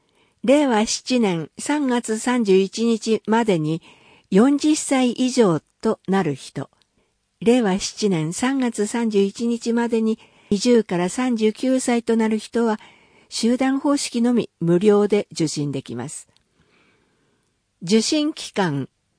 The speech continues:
四月一日以降の検診をすでに申し込んだ人も対象となります。胃がん検診、大腸がん検診は、四月一日から令和七年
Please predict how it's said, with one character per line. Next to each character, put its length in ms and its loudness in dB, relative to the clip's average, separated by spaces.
四 180 0
月 260 0
一 160 0
日 260 -2
以 60 -6
降 220 0
の 120 2
検 240 0
診 300 0
を 80 -2
す 220 -4
で 100 4
に 80 4
申 220 4
し 100 -6
込 140 -2
ん 80 0
だ 80 0
人 240 -4
も 120 0
対 220 -4
象 220 -2
と 100 -4
な 140 -6
り 100 -12
ま 140 -12
す。 180 -18
胃 100 2
が 160 2
ん 80 0
検 240 2
診、 300 0
大 160 2
腸 320 2
が 160 2
ん 80 0
検 280 0
診 300 -4
は、 180 -4
四 200 -2
月 280 2
一 340 2
日 240 -2
か 140 -2
ら 160 0
令 260 4
和 180 2
七 320 -2
年 300 0